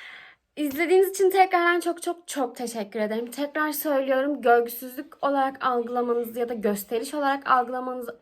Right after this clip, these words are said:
asla istemem. Tamamen kendimde sevdiğim için bu videoları sizin de hoşunuza gidebileceğini düşünüp yüklemek istedim. Ee, çok teşekkür ederim. Yeni videolarda görüşmek üzere. Öpüyorum. Hoşça kalın.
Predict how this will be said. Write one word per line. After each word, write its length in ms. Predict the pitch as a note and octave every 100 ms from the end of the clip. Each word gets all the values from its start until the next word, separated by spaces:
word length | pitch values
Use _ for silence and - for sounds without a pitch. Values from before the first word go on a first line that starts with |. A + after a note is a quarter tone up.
| -
asla 480 | A3 - - D4 D4
istemem. 500 | D4 - D4 D4 - - - - - - -
Tamamen 560 | C#4 C#4 C#4+ B3+ C#4 - - - -
kendimde 400 | E4 D4 C4 C4+
sevdiğim 440 | C#4 A3 G3+ B3+
için 300 | C#4 - C4+
bu 120 | G#3+
videoları 560 | G3+ G#3 G3+ G3+ A3 E4 - -
sizin 320 | - C4 C#4+
de 40 | D4
hoşunuza 360 | C#4+ C4+ G#3+
gidebileceğini 680 | G3+ A3 A#3+ B3+ A#3 B3+ A#3+
düşünüp 360 | - C#4 C#4 B3
yüklemek 440 | - G3+ G3+ -
istedim. 480 | - - A#3+ D#4 D#4+ - - - - - - _ -
Ee, 340 | C#4 C#4 C#4+ C#4+
çok 180 | B4 A#4
teşekkür 380 | B4 A4+ F#4+ F#4
ederim. 480 | F4 E4+ E4 E4+ G#4+ - -
Yeni 240 | F4+ F4+
videolarda 400 | F4 F4 F4 E4+
görüşmek 520 | D4 D#4 E4 F4 D#4+ D#4+
üzere. 280 | C4 B3 - - - - - _ -
Öpüyorum. 480 | G4 F4 D#4+ C#4+ E4
Hoşça 320 | D#4 D4 D#4
kalın. 460 | - C4+ C4 F4+